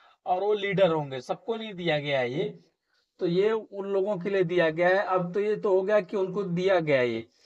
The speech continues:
अब बात आती है कि उसका करना क्या है। तो दोस्तों उसके लिए उनको वो ऑप्शन दिया गया है कि या तो वो अपने टीएलडी डोमेन में ट्रांसफर कर सकते हैं। यहाँ पे कल मैंने बताया था आप लोगों को कल की वीडियो में कि आप अपने यहाँ से टीएलडी डोमेन में भी ट्रांसफर कर सकते हैं,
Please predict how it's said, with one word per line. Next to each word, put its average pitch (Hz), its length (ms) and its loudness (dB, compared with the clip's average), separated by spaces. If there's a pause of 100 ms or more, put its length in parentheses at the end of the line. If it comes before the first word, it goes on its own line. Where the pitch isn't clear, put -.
(360)
अब 190 240 2 (340)
बात 175 320 4
आती 202 260 0
है 214 60 -4
कि 220 140 -2
उसका 208 240 0
करना 190 360 2
क्या 151 180 0
है। 101 120 -4 (540)
तो 180 60 -12
दोस्तों 190 360 -2
उसके 214 320 -2
लिए 226 200 4
उनको 214 460 -2
वो 214 100 0
ऑप्शन 185 320 0
दिया 185 220 0
गया 190 180 2
है 196 80 0
कि 180 120 -4
या 185 120 4
तो 196 160 -2
वो 196 60 4
अपने 185 260 0
टीएलडी 175 420 2
डोमेन 180 280 2
में 190 100 -2
ट्रांसफर 170 440 0
कर 180 180 0
सकते 180 280 -4
हैं। 185 60 2
यहाँ 160 200 0
पे 185 160 -4 (760)
कल 175 80 0
मैंने 180 220 2
बताया 180 340 2
था 180 120 4
आप 170 120 4
लोगों 175 180 0
को 180 80 -4
कल 170 180 2
की 175 140 -6
वीडियो 170 300 2
में 185 160 0
कि 196 160 -8
आप 175 180 4
अपने 180 380 -4
यहाँ 165 240 0
से 190 180 -4
टीएलडी 175 380 0
डोमेन 170 280 0
में 170 120 2
भी 180 80 4
ट्रांसफर 160 480 0
कर 170 140 -2
सकते 170 360 -6
हैं, 185 180 -4